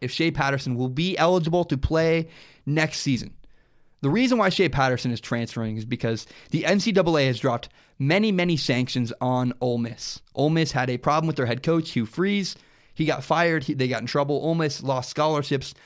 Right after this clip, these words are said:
I think, as a bowl ban. So the N C double A is allowing seniors at Ole Miss to transfer out without any penalty.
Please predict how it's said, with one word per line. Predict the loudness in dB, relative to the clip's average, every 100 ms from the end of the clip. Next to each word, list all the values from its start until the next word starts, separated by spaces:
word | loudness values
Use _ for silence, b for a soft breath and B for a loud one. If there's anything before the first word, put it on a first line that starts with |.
| B B
I |
think, | -2 0
as | 0
a | 0
bowl | 2 2
ban. | 4 2 2 -2 -8 b b b b b
So | 2 2 0 b b
the | -2
N | 2 2
C | 4
double | 4 6
A | 4
is | 2 2
allowing | 2 2 2 2 -2
seniors | 0 0 2 0
at | 0
Ole | 0 2
Miss | 0 0
to | -4
transfer | 0 0 0 0 -2
out | -2 -4 -6 -20 b b
without | 2 4 4 2 0
any | 0 2
penalty. | 0 0 -6 -20